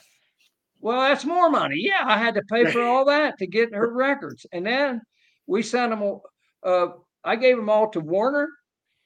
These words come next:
Speaker 1: He gave thirty-three hundred pages to a professional. And it took 'em a month to go through 'em. I paid that lady thirty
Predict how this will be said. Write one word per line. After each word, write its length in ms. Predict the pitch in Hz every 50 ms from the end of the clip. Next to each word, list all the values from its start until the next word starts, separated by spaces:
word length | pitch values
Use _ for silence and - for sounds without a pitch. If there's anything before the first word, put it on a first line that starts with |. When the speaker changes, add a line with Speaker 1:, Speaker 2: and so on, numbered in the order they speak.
| _ _
Speaker 1:
He 100 | - 208
gave 300 | 196 214 220 208 208 208
thirty-three 480 | 214 226 226 226 233 220 226 226 220 214
hundred 260 | 226 233 214 208 202
pages 460 | 208 214 220 220 214 247 262 226 -
to 220 | - - 208 196 185
a 120 | 196 185
professional. 1000 | 180 - 185 170 170 - - 190 180 175 160 - - 226 240 277 302 285 294 - _ _ _ _ _ _ _ _ _ _ _ _ _ _ _ _ _ _ _ _ _ _ _ _ _ _ _ _ _ _ _ _ _ _ _ _ _ _ _ _ _
And 640 | - 180 185 185 185 180 180 180 175 175 170 170 - - _ _ _ _ _ _ _ -
it 220 | 202 220 214 214
took 240 | - 202 214 214 214
'em 260 | 202 196 196 196 190 190
a 100 | 175 170
month 380 | 165 165 175 180 196 226 262 247 - _
to 80 | - 180
go 200 | 160 185 185 175
through 360 | 175 - 151 160 165 165 180
'em. 160 | 247 330 285 - _ _ _ _ _ _ _ _ _ _ _ _ _ -
I 140 | 165 180 170
paid 480 | 135 180 185 180 175 160 147 147 -
that 180 | - 185 180 156
lady 260 | 175 180 185 175 170 165
thirty 480 | - - 190 185 175 180 180 175 -